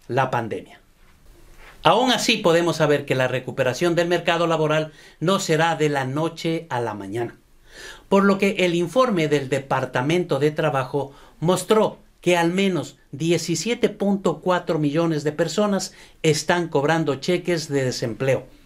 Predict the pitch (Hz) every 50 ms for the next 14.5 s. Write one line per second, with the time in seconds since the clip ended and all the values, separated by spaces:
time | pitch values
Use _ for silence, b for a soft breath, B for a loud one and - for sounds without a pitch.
0 | B B B - 156 151 151 151 147 139 143 139 - - 196 - - 175 170 156
1 | 135 127 123 120 113 107 123 123 113 - - - - B B B B B B B
2 | B B - 185 185 190 220 240 233 208 214 - - - - 220 220 208 202 208
3 | - 139 127 - - - - 165 175 180 175 170 160 151 147 143 131 131 143 170
4 | 170 147 117 95 - _ b b b b b b b b b 147 156 180 180 156
5 | 175 190 208 226 226 220 220 220 208 165 160 170 156 - - - 214 208 208 165
6 | 120 - - - _ _ _ _ _ - - - - 180 185 185 180 185 180 170
7 | 160 208 226 220 220 - 185 165 156 - 190 190 180 170 160 160 175 180 170 170
8 | 165 151 139 117 - - - - _ _ B B B B B B B B 139 151
9 | 165 165 165 160 160 143 135 - 143 139 135 135 139 170 202 202 - - - _
10 | _ _ - 120 120 123 123 - - 156 156 151 - - 180 180 170 165 170 190
11 | 180 180 180 175 - _ 131 135 139 135 127 123 127 151 156 160 156 - 131 127
12 | - - 151 143 - 196 202 196 196 196 185 B B B B B 120 131 147 160
13 | 160 156 143 131 - - - 170 175 165 151 139 127 123 120 120 131 143 143 139
14 | 143 117 110 - _ - 113 - - -